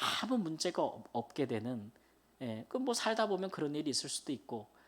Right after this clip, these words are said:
예, 그게 무슨 죄야?라고 생각하면 살아가잖아요. 근데 하나님의 사람들은 아니잖아요. 간음이 죄라는 것은 예수님도 말씀하신 바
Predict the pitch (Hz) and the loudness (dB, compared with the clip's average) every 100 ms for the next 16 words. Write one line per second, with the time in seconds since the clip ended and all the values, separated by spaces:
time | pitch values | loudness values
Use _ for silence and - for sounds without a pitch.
0 | - - _ _ - 120 107 117 _ _ | -20 -20 _ _ -6 -4 -4 -8 _ _
1 | - 135 151 120 135 120 107 107 113 98 | -4 2 2 2 0 -2 0 4 4 2
2 | - 131 160 185 180 160 143 151 123 107 | -2 -2 -2 -4 -4 -4 -6 -4 -4 -6
3 | 95 95 - - _ _ _ _ _ - | -8 -14 -18 -20 _ _ _ _ _ -20
4 | - _ 262 269 240 254 240 220 196 185 | -20 _ 2 6 8 8 6 4 4 2
5 | 170 147 143 123 101 104 - - - _ | -2 -4 -6 -6 -6 -6 -8 -10 -20 _
6 | _ _ _ - 127 131 135 139 - 117 | _ _ _ -2 2 4 4 0 -2 -2
7 | 107 107 104 - 180 151 - 208 196 160 | -2 -4 -4 -6 -2 2 2 2 0 -2
8 | 110 - 131 117 - 117 113 117 | 0 0 0 -4 -6 -6 -10 -12